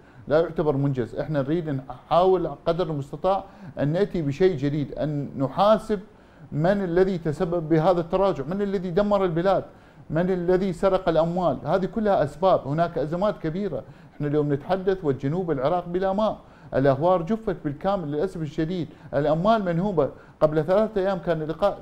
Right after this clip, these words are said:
تلفزيوني مع السيد وزير الماليه المستقيل يتحدث بان يجب ان تكون ايرادات المنافذ الحدوديه بحدود عشرة مليار، باعتبار ان العراق يستورد بحدود سبعين مليار، فيسال المقدم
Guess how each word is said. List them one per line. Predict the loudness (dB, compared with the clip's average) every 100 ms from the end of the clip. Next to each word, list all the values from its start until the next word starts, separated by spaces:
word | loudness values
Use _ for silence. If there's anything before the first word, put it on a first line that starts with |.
| -10
تلفزيوني | -10 -6 -4 -4
مع | -4 -6
السيد | -4 -4 -4
وزير | -6 -6 -6
الماليه | -4 -2 -4 -4 -6
المستقيل | -6 -14 -14 -10 -8 -8 -10 -18 -20 -6
يتحدث | -4 -4 -2 0 0 -2 -2
بان | -2 -4 -6 -6 0
يجب | 2 2 0
ان | -4
تكون | -4 -4
ايرادات | 0 4 4 4 2 0
المنافذ | -2 2 2 2 -2
الحدوديه | -4 -4 -2 0 0 -2 -12 -2
بحدود | 0 0 0 2
عشرة | 2 2 0
مليار، | 2 2 2
باعتبار | 0 -4 0 0 2
ان | 0
العراق | 2 2 2 0
يستورد | -4 -2 0 0 -2
بحدود | -4 -2 -2
سبعين | -2 -2 -2 0
مليار، | 0 0 -2 -8 -20 -20 -20 -2
فيسال | 4 4 4 4
المقدم | 2 2 0 0 -2